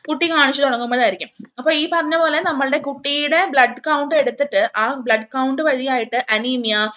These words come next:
സെറത്തിനകത്തുള്ള ബിലിറൂബിൻ അങ്ങനെയുള്ള കാര്യങ്ങളൊക്കെ ആയിരിക്കും നമ്മൾ ടെസ്റ്റ് ചെയ്യുന്നുണ്ടായിരിക്കുക. ചില സമയത്ത് ഈ കുട്ടി ജനിച്ചതിന് ശേഷം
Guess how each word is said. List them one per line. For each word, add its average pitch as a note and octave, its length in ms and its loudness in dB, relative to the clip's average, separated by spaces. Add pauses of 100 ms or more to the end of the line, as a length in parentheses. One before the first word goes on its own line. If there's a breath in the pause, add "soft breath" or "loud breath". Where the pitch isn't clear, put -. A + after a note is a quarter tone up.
(260 loud breath)
സെറത്തിനകത്തുള്ള C4 640 2
ബിലിറൂബിൻ A#3+ 720 0
അങ്ങനെയുള്ള D4+ 420 0
കാര്യങ്ങളൊക്കെ C#4 420 0
ആയിരിക്കും B3+ 260 -2
നമ്മൾ A#3 300 -2
ടെസ്റ്റ് A#3 260 -4
ചെയ്യുന്നുണ്ടായിരിക്കുക. A#3+ 680 -4 (340 loud breath)
ചില D4+ 140 2 (120)
സമയത്ത് F4+ 280 -2
ഈ F4 160 0
കുട്ടി C4+ 460 -2
ജനിച്ചതിന് B3 460 2 (120)
ശേഷം A#3+ 400 2